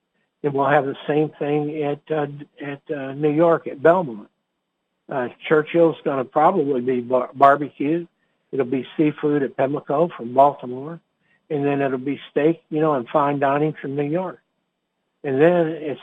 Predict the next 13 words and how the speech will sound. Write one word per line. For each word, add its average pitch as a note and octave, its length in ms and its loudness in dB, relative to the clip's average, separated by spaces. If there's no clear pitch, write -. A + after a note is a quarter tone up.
San, D3 260 0
at C3+ 400 -4
Del F3 200 6
Mar C#3 400 2
in C3 120 -12
twenty C3+ 320 -4
twenty-four, D3+ 760 -4
we'll D3 140 2
have C3+ 360 2
the A2+ 100 -8
three D3 180 2
winners, D3+ 420 0
uh, B2+ 420 0